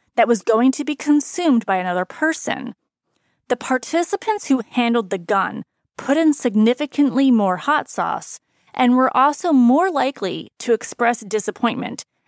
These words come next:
after learning that no one was going to actually drink the concoction. Interesting. What about Malik? After the massacre in San Bernardino, James Garbarino, a psychologist at Loyola University in Chicago,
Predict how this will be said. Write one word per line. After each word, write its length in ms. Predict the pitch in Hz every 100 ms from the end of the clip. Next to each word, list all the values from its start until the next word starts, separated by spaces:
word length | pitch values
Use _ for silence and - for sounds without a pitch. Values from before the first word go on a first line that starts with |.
| -
after 360 | 220 262 - 330
learning 540 | 269 254 190 165 196 _ _ -
that 140 | 226
no 140 | 226 226
one 180 | 262 285
was 140 | 269
going 180 | 233 220
to 100 | - -
actually 440 | 180 - - 208
drink 380 | 180 180 170 - _ -
the 100 | 170
concoction. 840 | 196 185 202 180 - - - - _ _ _ _ _ _ _ _ _ 214
Interesting. 580 | 190 - - - 262 _ _ _ _ _ _ _ _ _ _ _ _ -
What 260 | 214 233 339
about 260 | 392 294
Malik? 420 | 240 214 220 - _ _ _ _ -
After 320 | 240 294 415
the 80 | 381
massacre 600 | 294 220 226 233 - 170
in 180 | - 196
San 320 | - 202 196
Bernardino, 680 | 190 180 160 185 175 - - _ _ _
James 440 | - 247 320 339
Garbarino, 880 | - 254 233 214 196 185 - - - _ -
a 60 | 247
psychologist 760 | - 247 - 269 320 381 359
at 140 | 262 226
Loyola 420 | 214 220 254 311
University 760 | 247 233 220 185 196 - 214
in 100 | 185
Chicago, 760 | - 190 - 180 180 180 - -